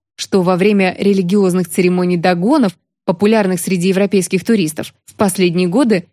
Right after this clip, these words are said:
Наряду с масками крокодила, удава, шакала и бога воды, стала появляться новая маска,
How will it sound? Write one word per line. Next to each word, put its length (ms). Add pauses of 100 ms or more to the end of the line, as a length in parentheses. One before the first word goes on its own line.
(200)
Наряду 320
с 80
масками 420
крокодила, 680
удава, 540
шакала 560
и 80
бога 300
воды, 460 (280)
стала 260
появляться 500
новая 360
маска, 400